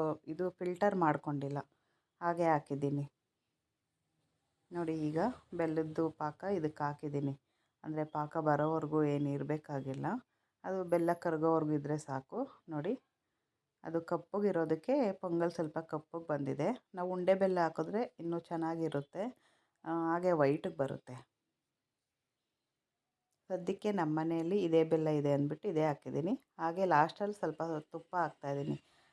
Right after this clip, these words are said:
ನಾವು ಪೊಂಗಲ್ಗೆ ಸ್ವಲ್ಪ ತುಪ್ಪ ಸ್ವಲ್ಪ ಜಾಸ್ತಿ ಹಾಕಿದ್ರೇ ತುಂಬ ಚೆನ್ನಾಗಿರೋದು. ಅದಕ್ಕೆ ನಾನು ಇನ್ನೊಂದು ಎರಡು ಸ್ಪೂನಷ್ಟು ತುಪ್ಪ ಹಾಕ್ತಾಯಿದ್ದೀನಿ. ಈಗ ಪೊಂಗಲ್ ರೆಡಿ. ಹಾಗೆ ಇದಕ್ಕೆ ಏಲಕ್ಕಿ ಪುಡಿ ಹಾಕ್ಕೋಬೇಕು.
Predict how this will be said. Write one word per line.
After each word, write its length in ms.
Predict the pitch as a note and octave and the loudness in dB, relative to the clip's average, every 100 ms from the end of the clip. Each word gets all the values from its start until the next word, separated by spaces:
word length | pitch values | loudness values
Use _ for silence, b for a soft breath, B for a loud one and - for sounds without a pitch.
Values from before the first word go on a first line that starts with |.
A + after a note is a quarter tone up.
| _ | _
ನಾವು 140 | G3 G3 | -4 -2
ಪೊಂಗಲ್ಗೆ 540 | G3+ G3 G3 G#3 G#3 | 0 2 4 4 2
ಸ್ವಲ್ಪ 260 | G#3 F3 F3+ | 0 -2 -4
ತುಪ್ಪ 360 | - E3 - | -6 -8 -4
ಸ್ವಲ್ಪ 520 | F3+ F3+ - E3 E3 E3 | -4 -4 -6 -8 -6 -2
ಜಾಸ್ತಿ 420 | D#3+ D3 D3 D#3+ | 0 0 0 -6
ಹಾಕಿದ್ರೇ 480 | D#3 C#3+ D3 D3+ F#3+ | -4 -2 0 0 -2
ತುಂಬ 280 | F3+ D#3 | -4 -4
ಚೆನ್ನಾಗಿರೋದು. 880 | D#3 _ D#3+ D3+ D3+ D3+ C#3+ C#3 A3 b b b - | -6 _ -6 -2 0 0 0 0 -2 b b b -10
ಅದಕ್ಕೆ 260 | G3 G#3 G#3 | -6 -4 -2
ನಾನು 220 | G3 E3+ | 0 0
ಇನ್ನೊಂದು 320 | E3 F3 E3 | 0 0 0
ಎರಡು 180 | D#3+ D3+ | 0 -4
ಸ್ಪೂನಷ್ಟು 480 | - D#3 D3+ - G#3 | -6 -4 -2 -4 -10
ತುಪ್ಪ 300 | - - D3+ | -10 -6 -2
ಹಾಕ್ತಾಯಿದ್ದೀನಿ. 800 | D#3 D3+ D3 C#3+ C#3 D3 F3+ D4+ b b b b _ - | -2 -4 -4 -2 0 0 0 -2 b b b b _ -8
ಈಗ 180 | F3 F3 C4 - - | -4 -2 -2 -4 -4
ಪೊಂಗಲ್ 400 | D#3+ D#3 D#3+ D#3+ | -2 2 2 2
ರೆಡಿ. 400 | D3+ D3 G#3+ - _ _ _ _ _ _ _ - | 2 4 2 0 _ _ _ _ _ _ _ -4
ಹಾಗೆ 320 | G#3 G#3+ A#3+ | 0 4 4
ಇದಕ್ಕೆ 500 | G3+ F3+ - A#3 G3 G3+ G3 F#3+ | 4 0 0 2 2 0 -4 0
ಏಲಕ್ಕಿ 400 | F#3 G3 - G3+ | 2 2 2 -2
ಪುಡಿ 280 | G3 F3+ | 0 0
ಹಾಕ್ಕೋಬೇಕು. 840 | F#3+ D#3+ D3+ D3 D3 - A#3 C4 | 0 0 -2 -2 -2 -2 -4 -4